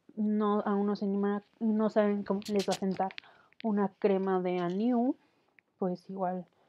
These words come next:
pueden irlas probando. Esta Reversalist, la Ultimate y la Platinum. Y este prote-, esta versión chiquita del protector solar. Y miren, te puedes llevar una cosmética si llevas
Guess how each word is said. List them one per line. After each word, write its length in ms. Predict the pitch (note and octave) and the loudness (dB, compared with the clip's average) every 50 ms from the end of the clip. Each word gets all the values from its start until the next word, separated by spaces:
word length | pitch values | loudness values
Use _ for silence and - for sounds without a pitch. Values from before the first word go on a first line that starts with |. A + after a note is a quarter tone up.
| _ _ _ _ _ _ _ - | _ _ _ _ _ _ _ -4
pueden 180 | G3 F#3 F#3 | -2 -2 -2
irlas 240 | F#3 F#3 F#3 F3+ - | -2 -2 -4 -6 -6
probando. 480 | _ - F3+ F3+ G#3 A3 A3+ G#3+ G#3 G#3 | _ -4 0 2 2 2 2 0 -2 -4
Esta 220 | G3+ - G3 F#3 | -4 -4 -6 -4
Reversalist, 840 | F#3 F#3+ G3 G#3 A3 G#3+ - - A3 G#3+ G#3 G#3 G#3 G#3+ G#3 _ - | -4 -4 -2 -2 -2 -2 -2 -4 -4 -4 -2 -2 -4 -4 -6 _ -8
la 120 | F#3+ F#3+ G3 | -8 -6 -4
Ultimate 680 | G#3+ G#3 G3+ F#3+ - G#3 G3+ G3+ G3+ G#3 G3 - - A3+ | -4 -4 -4 -4 -4 -6 -6 -4 -6 -6 -8 -10 -10 -8
y 140 | G#3 G#3 G3+ | -6 -4 -2
la 140 | G3 F#3 F3+ | -2 -4 -4
Platinum. 640 | - - F#3 - G#3 A3 A3+ A3 A3 A3 A#3 A#3+ - _ _ _ _ _ _ _ _ _ _ _ _ _ _ _ _ _ _ _ _ _ _ - | -6 -8 -8 -6 -4 -2 -2 0 0 0 -2 -4 -6 _ _ _ _ _ _ _ _ _ _ _ _ _ _ _ _ _ _ _ _ _ _ -8
Y 240 | A#3 A#3 A#3 - - | -6 -6 -6 -6 -8
este 440 | A#3 G#3+ G3+ - - G#3+ G#3+ G#3 G3+ - - | -8 -10 -10 -8 -6 -4 -4 -4 -6 -8 -12
prote-, 300 | G3+ G3+ - G3 G3 _ - | -14 -10 -10 -10 -10 _ -8
esta 440 | - G#3 G3 F#3 G3 - - F#3 F#3+ | -6 -6 -6 -6 -6 -4 -2 -2 0
versión 300 | F#3+ F#3+ F#3+ F#3+ F#3 F3+ | -2 -2 -4 -6 -8 -8
chiquita 300 | - - _ _ - F#3+ | -8 -14 _ _ -2 -2
del 100 | F#3+ F#3+ | -2 -2
protector 560 | - - F3 - - - - - F3 F3 - | -4 -6 -8 -8 -10 -12 -8 -8 -8 -8 -8
solar. 520 | - - F#3 G3 A3 A#3 A#3+ A#3 B3+ C4 - - _ _ _ _ _ _ _ _ _ _ _ _ _ _ _ _ _ _ _ _ _ _ _ _ _ _ _ _ - | -8 -8 -4 0 2 2 4 4 2 0 -4 -10 _ _ _ _ _ _ _ _ _ _ _ _ _ _ _ _ _ _ _ _ _ _ _ _ _ _ _ _ -8
Y 180 | B3 B3 C4 B3+ | -4 -2 0 2
miren, 440 | B3 A#3+ A#3 A3+ A3+ A3 G#3+ G#3 G3+ | 2 2 2 2 2 0 0 -2 -4
te 120 | - F#3+ | -6 -4
puedes 200 | - - F#3 F#3 | -2 0 0 0
llevar 140 | G3 F#3 F#3+ | 0 0 0
una 120 | F#3+ F#3 | -2 -4
cosmética 560 | F#3 - F3+ - F#3+ F#3+ - F#3+ - A3 A#3+ A#3 | -6 -8 -10 -8 -8 -8 -6 -6 -4 -4 -4 -4
si 180 | - - G#3 | -4 -4 -2
llevas 400 | G3 G3 G3 F#3+ - - _ _ | 0 0 0 -2 -4 -10 _ _